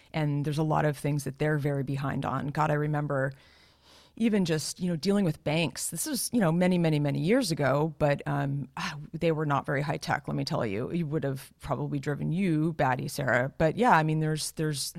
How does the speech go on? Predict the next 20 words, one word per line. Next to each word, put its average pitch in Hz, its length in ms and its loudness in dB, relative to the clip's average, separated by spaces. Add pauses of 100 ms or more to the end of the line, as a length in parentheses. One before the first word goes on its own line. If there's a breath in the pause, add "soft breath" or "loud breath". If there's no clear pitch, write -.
you 170 100 0
know, 147 260 -4
one, 151 380 -4
you 156 100 -2
get 165 160 2
one 170 220 0
thing 175 300 0
and 147 140 0
you 147 100 -2
don't 143 260 -2
get 151 120 0
another, 127 380 2
and 127 120 2
that's 135 200 -4
just - 200 -6
the 151 60 -2
way 127 140 0
it 127 100 -6
goes. 143 440 -2
But - 260 -6